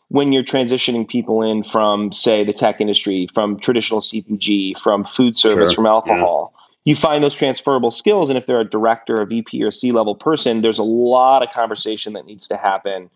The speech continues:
Speaker 1: that can't be com-, you know, automated away, right? It, it, you really have to be an advocate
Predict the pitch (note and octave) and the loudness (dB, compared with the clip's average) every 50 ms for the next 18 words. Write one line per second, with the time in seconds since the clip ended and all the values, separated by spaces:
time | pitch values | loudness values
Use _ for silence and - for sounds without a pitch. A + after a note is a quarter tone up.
0 | _ _ A#2+ A2+ - - B2+ A#2+ A2+ - A2+ G#2 - G#2 G2 - _ _ - G2+ | _ _ -2 -2 0 0 0 0 0 0 -2 -4 -4 -6 -10 -10 _ _ -6 -2
1 | G2 F#2 E2 F#2+ G2 F#2+ F#2+ F#2+ F#2 E2+ D2+ C#2+ D2 C#2+ C2+ A1 A#1+ - - _ | 0 2 2 2 2 2 0 -2 -2 -2 -2 -2 -2 -2 -2 -2 -4 -6 -12 _
2 | - - G#2+ G#2+ G#2 A2 A2+ - - A2+ G2 - G#2+ A2+ A2+ A2+ A2+ A2+ A2+ A2 | -4 -2 0 0 0 0 -2 -2 -2 -2 -2 -2 -2 0 2 2 4 4 4 4
3 | A2 G#2 A2 G2+ G#2 - G#2 G2+ G#2+ G#2 G2+ F#2+ F#2+ G2 G#2+ - - G#2 F#2 | 2 2 2 0 0 -2 -2 0 0 2 2 2 2 2 0 0 -2 -2 -2